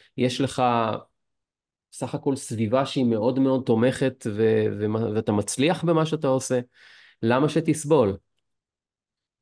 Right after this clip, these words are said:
אז כל פעם התשובה הייתה, "זה כי אתה חוזר על עצמך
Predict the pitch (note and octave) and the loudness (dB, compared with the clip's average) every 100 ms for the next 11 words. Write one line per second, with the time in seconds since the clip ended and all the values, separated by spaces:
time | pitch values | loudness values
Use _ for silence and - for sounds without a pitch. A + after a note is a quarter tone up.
0 | - - B2 - - A2 A2 A2 C#3 D3 | -20 -16 -14 -8 -4 -2 -2 -2 0 2
1 | D#3+ D#3 D3+ D3+ C3 D3+ D3+ C#3+ E3 D#3 | 2 2 0 0 0 2 2 0 2 2
2 | D3+ D3+ - A#2+ A2 A#2+ A#2 A#2+ - A#2 | 2 0 -4 -6 -4 -2 -2 -2 -2 0
3 | A2 C3+ D#3 C3 A#2 - G#2+ - | 2 0 2 0 -2 -4 -4 -2